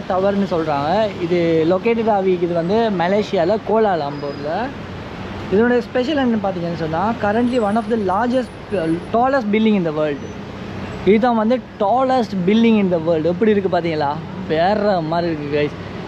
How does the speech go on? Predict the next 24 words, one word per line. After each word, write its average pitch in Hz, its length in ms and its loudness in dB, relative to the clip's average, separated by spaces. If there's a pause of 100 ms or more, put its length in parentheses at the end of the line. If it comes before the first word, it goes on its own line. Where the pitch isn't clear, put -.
(140)
இந்த 220 240 6
மேலே 254 380 4 (120)
போனா 208 520 0
நமக்கு 190 340 -2
வந்து 180 260 0
இந்த 226 140 2
கோலாலம்பூர் 233 760 0
சிட்டியோடைய 214 400 2 (180)
ஃபுல் 302 240 6
வியூவே 240 320 4
வந்து 190 240 0
பார்த்துக்கலாம். 170 260 -2
இங்க 185 140 -2
பாருங்க, 190 300 -2 (600)
பேராசூட்ல 220 420 0
அங்க 208 200 2
இங்க 196 200 0
பறந்து 190 300 -2
போறாங்க. 156 320 -2 (880)
உண்மையுமே 214 300 4
வேற 233 260 4
மாதிரி 185 220 0
இருக்குமே. 160 360 -4 (3500)
வாவ். 147 280 2